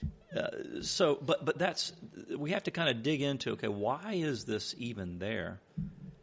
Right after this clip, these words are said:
A-, and so we're looking at the original creation. We're looking at Jesus, who's called the King of Kings, the Lord of Lords. And in coming to earth and representing the original design and living out what it meant to be Adam and Eve,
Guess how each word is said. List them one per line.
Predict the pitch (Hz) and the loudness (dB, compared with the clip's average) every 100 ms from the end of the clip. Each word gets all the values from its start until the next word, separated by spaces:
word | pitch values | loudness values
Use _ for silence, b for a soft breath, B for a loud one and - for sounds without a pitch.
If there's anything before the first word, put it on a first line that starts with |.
| - _ - - - 143 | -20 _ -20 -20 -6 -4
A-, | 135 | 4
and | 147 131 | 4 4
so | - 139 | 8 8
we're | 123 127 | 8 6
looking | 156 175 180 | 6 4 4
at | |
the | 139 | 4
original | 127 123 135 | 6 4 0
creation. | - 127 101 95 107 104 | 0 2 4 2 -2 0
We're | 113 | 4
looking | 135 139 120 | 4 4 0
at | - | 0
Jesus, | 98 107 120 110 | 2 0 0 -2
who's | 104 90 | -4 -4
called | - 101 | -4 -4
the | - | -4
King | - 101 101 101 | -6 -4 -2 -2
of | 92 | -6
Kings, | - 87 87 92 | -8 -6 -6 -6
the | 87 | -6
Lord | 82 90 98 | -4 -2 -2
of | 98 87 | -4 -8
Lords. | 80 82 87 - - b b _ _ _ - _ _ _ - B B B B | -10 -10 -12 -14 -18 b b _ _ _ -20 _ _ _ -10 B B B B
And | 127 123 | 6 6
in | 139 127 113 - - | 8 6 6 -4 -10
coming | - 170 190 208 | 0 6 8 8
to | - | 6
earth | 117 107 104 113 | 6 4 4 2
and | 101 110 | 2 2
representing | 139 131 113 151 - 110 101 | 8 8 8 4 4 2 2
the | 98 | 4
original | 110 101 98 90 92 | 4 4 0 -2 -2
design | 95 95 95 82 87 87 | -2 0 0 -2 -4 -4
and | 85 | -4
living | 98 120 156 151 127 | 0 6 8 8 6
out | 120 127 117 107 | 2 4 0 2
what | 113 | 2
it | 107 | 2
meant | 107 107 123 - - | 0 2 2 0 -6
to | - | -4
be | 95 117 139 120 101 110 - b b b | 0 0 2 2 2 0 -4 b b b
Adam | 87 95 110 | 0 6 6
and | 113 | 6
Eve, | 160 117 - | 2 0 -12